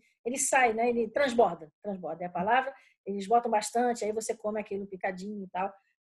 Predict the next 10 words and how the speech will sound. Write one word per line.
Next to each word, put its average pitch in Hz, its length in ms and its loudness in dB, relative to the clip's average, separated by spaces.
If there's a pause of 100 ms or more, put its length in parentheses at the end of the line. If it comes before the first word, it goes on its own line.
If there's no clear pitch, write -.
É, 196 580 -2
é 214 40 -10
um 208 120 -6
prato 214 300 2
também 208 280 -4
que, 180 580 -8
que 190 60 -6
é 185 40 -2
bem 208 400 -4 (240)
básico 190 680 0